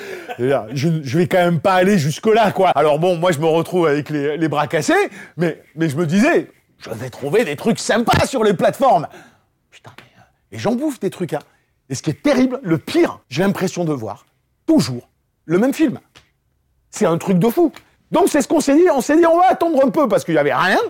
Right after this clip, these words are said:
Et je me suis dit, je vais commencer avec des petits films. Mais je vais commencer avec les petits films où tu te dis,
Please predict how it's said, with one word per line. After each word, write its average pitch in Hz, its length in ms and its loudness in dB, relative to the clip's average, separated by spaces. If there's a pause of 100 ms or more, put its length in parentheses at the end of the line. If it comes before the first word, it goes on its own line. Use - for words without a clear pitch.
(600)
Et 160 40 -6
je 170 60 0
me 240 60 4
suis 339 160 4
dit, 330 40 4
je 247 80 2
vais 262 120 4
commencer 311 340 -2
avec 311 140 2
des 190 100 2
petits 247 240 -8
films. 196 400 -8
Mais 320 460 0 (760)
je 131 140 -2
vais 330 160 4
commencer 302 400 -2
avec 254 220 0
les 151 100 -2
petits - 300 -4
films 339 480 -2 (1000)
où 233 120 2
tu 247 120 0
te 185 60 2
dis, 214 360 2